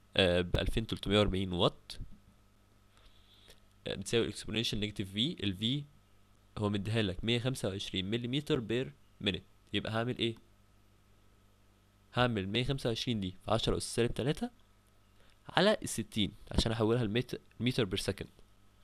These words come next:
يبقى جبت اللي هو ال، السرعة بتاعتي وان بو-، وان على، آه،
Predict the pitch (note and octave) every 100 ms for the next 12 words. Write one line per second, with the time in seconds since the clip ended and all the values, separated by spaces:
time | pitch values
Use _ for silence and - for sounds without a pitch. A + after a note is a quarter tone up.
0 | - - - - - - A2 - G#2+ A#2
1 | - - - G2 G2 G#2 G#2 G#2 A2 -
2 | - F#2+ - - - A2 G#2 G#2+ A2 A2+
3 | A2 A2 - A2 G#2 G#2 G2 - A2 A#2
4 | G#2 A2+ A2 - _ - - - - -
5 | - - - - - - G2 F#2 F2+ F2
6 | F2 E2+